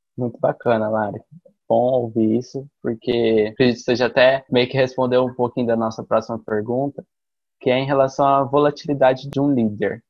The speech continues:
No mundo de hoje, a gente sabe que sempre tem a exigência de se atualizar, de buscar algo melhor, mas eu penso, acredito que vocês também pensam, que alguns valores permanecem e vão permanecer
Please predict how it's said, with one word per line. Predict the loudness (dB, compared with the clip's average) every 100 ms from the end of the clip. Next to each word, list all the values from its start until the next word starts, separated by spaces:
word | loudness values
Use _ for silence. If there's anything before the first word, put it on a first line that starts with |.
| _ -4
No | -2
mundo | 0 0
de | 2 4
hoje, | 4 2
a |
gente | -4 -6 0
sabe | 0 0 -6
que | -6 -4 -4 -6
sempre | -4 -2 -2
tem | 0 0
a | 0
exigência | -2 -2 -2 -2 -6
de | -4
se | 0
atualizar, | 0 0 -2 0 2 4 2 0
de | -4
buscar | -6 -6 -10 -6 0 2 4
algo | 2 0 -2
melhor, | -2 2 6 6 4 -2 _ _ _ _
mas | -2 0 0 0
eu | -2
penso, | 0 -2 -2
acredito | -6 -6 -8 -6
que | -6
vocês | -6 -6 -8
também | -6 -6 -4
pensam, | -4 -6 -8
que | -2
alguns | -2 0 -4 0
valores | 0 2 0 0 -6 -4
permanecem | 0 2 0 0 0 -2
e | -2
vão | -2
permanecer | -2 -2 -2 -2 -4 0 0 0